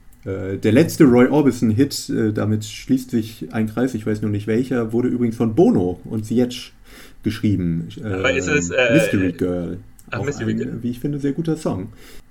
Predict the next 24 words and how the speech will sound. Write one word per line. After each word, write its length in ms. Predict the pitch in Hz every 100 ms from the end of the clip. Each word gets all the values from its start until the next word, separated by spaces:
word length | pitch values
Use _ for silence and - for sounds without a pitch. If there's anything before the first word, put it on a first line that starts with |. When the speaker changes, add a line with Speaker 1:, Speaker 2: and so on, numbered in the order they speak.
| - 131
Speaker 2:
Um 60 |
jetzt 220 | 139 139
vollkommen, 760 | - 151 165 170 160 151 151 143
äh, 460 | 110 120 117 110 107 - - - -
Kreis 440 | - 127 147 151
zu 140 | - 143
schließen, 640 | - 131 147 - 151 156 - - - - - - 104
äh, 160 | 110 92 - - - - - - - - - - - - - - - - 139
ein 100 | 143
Lied, 300 | 135 165 185
an 140 | 139 139
das 180 | 143
mich, 380 | 147 143 139 -
äh, 200 | 131 117
Du 120 | 117 143
trägst 300 | 151 139 -
keine 220 | 139 123
Liebe 240 | 139 151
in 120 | 123
dir 140 | 120 117
musikalisch 680 | 117 117 - 127 135 131 -
erinnert, 480 | 117 131 131 131 120
ist, 440 | 123 135 - - -
äh, 320 | 110 101